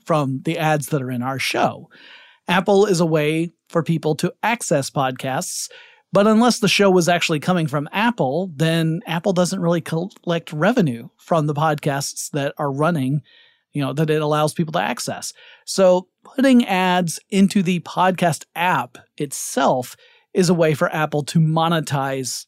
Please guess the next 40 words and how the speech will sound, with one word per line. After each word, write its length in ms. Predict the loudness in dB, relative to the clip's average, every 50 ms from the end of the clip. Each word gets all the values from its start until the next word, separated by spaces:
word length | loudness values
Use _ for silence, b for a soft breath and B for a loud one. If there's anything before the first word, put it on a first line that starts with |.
| _ -6
the 140 | -6 -6 -4
podcasting 720 | -2 -2 -2 -2 -2 -2 -4 -6 -6 -4 -6 -6 -6 -6 -6
phenomenon. 720 | -4 -2 0 2 2 2 2 -2 -4 -8 -12 -16 -20 -20 b b b b b b b b b b b
Also, 340 | 2 2 2 4 4 4 4
a 60 | 4
C 240 | 2 2 2 4 6
N 120 | 6 6
B 140 | 6 4 0
C 220 | 0 0 2 4
article 340 | 4 4 4 2 2 0 -2
points 340 | 0 0 0 2 2 2 4
out 140 | 2 2 2
that 120 | 0 -2
Apple 320 | 0 0 0 2 4 4 4
now 240 | 4 4 6 4
has 300 | 4 4 4 4 4 4
a 60 | 2 2
huge 500 | 2 2 4 6 6 8 6 6 4 2
advantage 720 | 2 2 2 0 2 2 2 2 2 2 0 0 -2 -2
over 260 | 0 0 0 0 0
third-party 680 | 0 0 2 0 0 0 0 0 0 0 0 0 -4 -4
apps 340 | -4 -2 -2 -2 -4 -6 -8 -6
on 240 | -6 -4 -4 -4 -6
I 200 | -6 -6 -4 -4
O 160 | -4 -4 0
S. 280 | 0 0 0 0 -4 B B B B B B B B B B -12
So 420 | -4 2 4 4 6 4 2 0 -2
you 120 | 2 4
might 140 | 4 4 4
remember 400 | 4 4 6 6 6 6 6 6
that 160 | 4 2 0 0
Apple 340 | 0 0 0 2 2 2 2
introduced 420 | 2 0 -2 0 0 0 0 0
the 200 | -2 -4 -4 -4 -6
app 260 | -2 0 0 -2 -2 _ _
tracking 440 | -8 -2 0 0 0 0 -2 -4 -4
transparency 760 | -2 -2 -2 -2 -2 -4 -6 -4 -2 0 0 0 0 -4 -4
feature 340 | -2 -2 -4 -2 -2 -2 -2
last 380 | -2 -2 -2 -2 -2 -4 -4 -2
year. 340 | -2 0 -2 -2 -6 -12